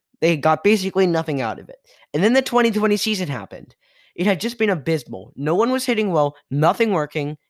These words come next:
It was a disaster there in Boston. And it's sad to see because even though I hate them, there's nothing better than watching the Yankees and Red Sox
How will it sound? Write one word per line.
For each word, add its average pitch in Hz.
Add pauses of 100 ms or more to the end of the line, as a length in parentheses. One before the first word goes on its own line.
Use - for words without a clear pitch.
It 170
was 170
a 170
disaster 139 (400)
there 135
in 120
Boston. - (280)
And 175
it's 202
sad 208
to 220
see 165
because 143
even 220
though 196
I 165
hate 151
them, 113 (420)
there's 156
nothing 175
better 143
than 123
watching 156
the 160
Yankees 139
and 135
Red 131
Sox 135